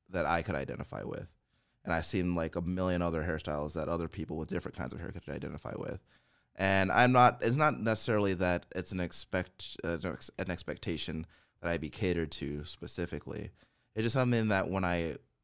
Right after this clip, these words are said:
it's something that came up so frequently that I often thought about it. But then I started looking more toward,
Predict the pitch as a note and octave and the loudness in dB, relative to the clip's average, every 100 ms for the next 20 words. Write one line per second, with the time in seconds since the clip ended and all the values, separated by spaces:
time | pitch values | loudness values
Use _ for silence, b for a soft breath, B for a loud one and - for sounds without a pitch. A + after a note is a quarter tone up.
0 | _ F#2 G2 G#2+ A#2 G#2+ F#2 - A2+ F2+ | _ -2 0 2 2 2 2 0 0 0
1 | - - F2 E2+ D#2+ E2+ D#2+ D#2 D2+ - | 0 -2 -2 -4 -4 -2 -2 0 -2 -4
2 | - C#2+ D2 - - - - - _ _ | -6 -4 -4 -4 -6 -6 -10 -16 _ _
3 | _ _ _ _ _ - A#2+ B2 G#2 C#3 | _ _ _ _ _ 2 6 6 8 8
4 | B2 A2+ A2+ _ _ _ _ _ _ _ | 8 4 -2 _ _ _ _ _ _ _
5 | _ - - A#2+ B2 G#2+ G#2 A2+ G2+ G2 | _ -8 -2 4 4 4 0 0 0 2
6 | F#2 F#2 - F2+ F2+ F2 E2 | 0 0 -2 0 2 2 -2